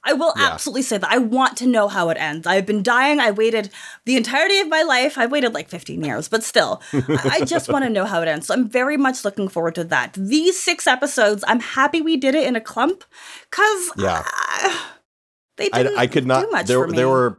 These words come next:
Speaker 2: probably, maybe one of these episodes we could have gotten thirty minutes out of. I could
Speaker 1: Mm-hmm.
Speaker 2: not have talked for very long about most of 'em.
Speaker 1: Nope.
Speaker 2: Um, because, and, and like we said earlier, this is sort of why we chose to do it this way. A lot of this has just been sort of repeated throughout the show.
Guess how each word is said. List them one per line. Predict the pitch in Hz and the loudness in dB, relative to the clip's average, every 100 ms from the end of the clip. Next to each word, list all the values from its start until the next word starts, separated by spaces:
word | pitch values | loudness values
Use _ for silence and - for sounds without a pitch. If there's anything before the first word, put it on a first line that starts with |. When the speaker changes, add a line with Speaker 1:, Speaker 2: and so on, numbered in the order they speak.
| _ | _
Speaker 2:
probably, | 135 127 131 131 120 | 0 0 2 0 0
maybe | 113 127 160 | 0 0 2
one | 147 107 110 | 2 2 2
of | 123 | 2
these | 123 117 | 0 0
episodes | 123 127 - 123 117 117 - _ | 0 0 0 2 0 -6 -10 _
we | 107 113 | -4 0
could | 127 | 2
have | 117 | 2
gotten | 120 113 | 0 0
thirty | 113 120 117 | 0 0 0
minutes | 117 113 | 0 0
out | 120 117 | 2 2
of. | 120 104 | 2 0
I | 247 107 | -2 0
could | 107 107 | 2 2
Speaker 1:
Mm-hmm. | |
Speaker 2:
not | 98 95 | 2 0
have | 87 | 0
talked | 92 90 - | -4 -4 -6
for | 90 | -4
very | 90 87 | -2 -2
long | 87 87 87 | 0 -2 -2
about | 85 85 | -6 -6
most | 85 78 - | -6 -6 -6
of | 80 | -6
'em. | 80 - | -8 -6
Speaker 1:
Nope. | 190 165 - - - _ _ _ | -4 -4 -4 -14 -20 _ _ _
Speaker 2:
Um, | 104 95 87 82 - _ _ _ _ _ _ _ - 95 _ _ _ - | 4 4 4 -2 -8 _ _ _ _ _ _ _ -14 -14 _ _ _ -4
because, | 104 113 170 147 127 | 0 2 2 2 2
and, | 113 117 123 | 0 -2 0
and | 135 | 2
like | 160 | 2
we | 135 | 0
said | 117 110 | 0 0
earlier, | 110 104 101 | 4 4 4
this | 135 | 0
is | - - | -4 0
sort | 131 | 2
of | 110 | 4
why | 107 | 4
we | 104 | 2
chose | - 104 - | 0 -2 -2
to | |
do | 87 156 | -4 -2
it | - | -2
this | 87 - | -6 -8
way. | 90 90 98 - _ _ _ _ _ _ _ _ _ _ _ | -4 -2 -4 -6 _ _ _ _ _ _ _ _ _ _ _
A | 127 | 2
lot | 117 120 151 | 4 4 4
of | 139 | 4
this | 123 - | 2 2
has | 110 | -2
just | 113 104 | -2 -2
been | - 107 | 0 0
sort | - 120 | 0 -2
of | 110 101 | 0 0
repeated | 95 - - 117 107 87 | -2 -2 0 4 4 2
throughout | - 92 87 - | 2 2 2 0
the | 76 | -10
show. | - 85 73 65 - | -2 0 0 -4 -14